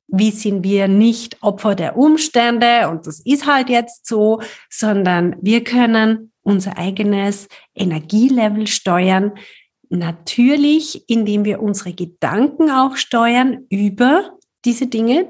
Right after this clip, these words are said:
die da sind, die wir tun heute, aber auch indem wir mittel- und langfristig unsere Tätigkeiten so wählen,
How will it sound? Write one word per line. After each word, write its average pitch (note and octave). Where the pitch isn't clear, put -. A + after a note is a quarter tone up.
die G3
da C3+
sind, D4
die A3+
wir F3
tun B3+
heute, B3
aber F#3+
auch A3+
indem G#3
wir E3+
mittel- C#4+
und G#3+
langfristig F3+
unsere F#3
Tätigkeiten G3
so G#3
wählen, G#3